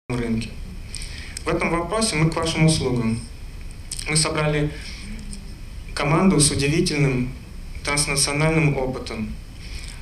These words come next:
чтобы помочь любому бизнесу построить, понять и ответить для себя на вопрос, как это сделать.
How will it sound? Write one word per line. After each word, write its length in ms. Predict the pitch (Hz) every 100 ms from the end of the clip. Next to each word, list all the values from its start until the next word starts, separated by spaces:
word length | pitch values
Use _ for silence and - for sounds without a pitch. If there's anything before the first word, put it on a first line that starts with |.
| -
чтобы 260 | 151 147
помочь 360 | 151 160 165 -
любому 480 | 165 160 160 143 131
бизнесу 640 | 147 170 190 - 147 147 - - - - - - - - - - - - - - - -
построить, 640 | 143 - 165 185 175 - - - - - - - - - - - - - - - - - -
понять 460 | 143 151 156 156 - - - -
и 80 | 139
ответить 400 | 139 165 170 -
для 140 | 135
себя 260 | 135 143 135
на 180 | 127
вопрос, 260 | 127 151 156
как 280 | - 135 135 -
это 160 | -
сделать. 500 | 120 120 117 110 113